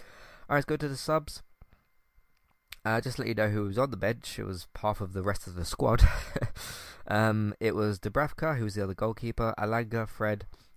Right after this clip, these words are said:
Heaton, 'cause, you know, we need two goalkeepers for some reason, but Heaton, Iqbal, Maguire, McTominay,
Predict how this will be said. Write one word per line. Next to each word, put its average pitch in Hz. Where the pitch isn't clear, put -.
Heaton, 107
'cause, 98
you 101
know, 95
we 98
need 98
two 104
goalkeepers 98
for 98
some 98
reason, 98
but 95
Heaton, 131
Iqbal, 113
Maguire, 104
McTominay, 98